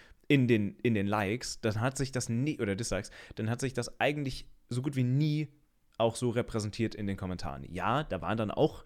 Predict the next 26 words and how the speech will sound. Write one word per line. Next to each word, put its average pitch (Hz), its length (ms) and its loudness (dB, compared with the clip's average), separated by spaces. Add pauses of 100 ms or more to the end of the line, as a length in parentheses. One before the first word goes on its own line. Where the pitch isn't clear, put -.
(100)
die 135 80 0
Leute 123 300 -2
da, 123 320 -2
aber, 98 320 -2 (400)
ähm, 113 340 -2
meistens 113 840 -2
haben 110 320 0
trotzdem 117 320 -4
immer 107 120 -2
noch 104 120 -2
meine 107 240 0
Leute 101 260 0
überwogen, 101 640 -4 (400)
überwiegt, 95 500 -8
keine 87 200 -6
Ahnung, - 280 -2 (180)
<laughs> - 200 -20
im 117 240 2
Gegensatz 110 480 4
zu 104 140 -2
denen, 98 300 0
die 98 240 0
als - 180 -2
Trolle 104 420 2
rübergekommen 95 640 -4
sind. 73 300 -10